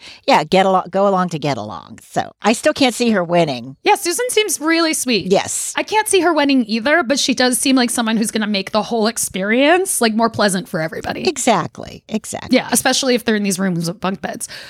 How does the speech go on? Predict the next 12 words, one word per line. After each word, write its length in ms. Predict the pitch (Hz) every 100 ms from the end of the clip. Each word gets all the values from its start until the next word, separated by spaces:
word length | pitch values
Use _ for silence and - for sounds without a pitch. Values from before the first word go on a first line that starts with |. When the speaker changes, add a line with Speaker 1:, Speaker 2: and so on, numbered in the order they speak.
| -
Speaker 2:
So 380 | 175 302 269 247 - _
Speaker 1:
<laughs> 240 | _ _ -
Speaker 2:
there's 240 | 294 285
a 80 | 285
group 360 | 233 285 403 254
date 400 | 254 247 233 -
this 240 | 233 -
week, 380 | 226 196 196 - _ _ _ -
and 380 | 240 240 226 226
the 60 | 220
group 460 | 202 247 370 _
date, 420 | - 220 208 190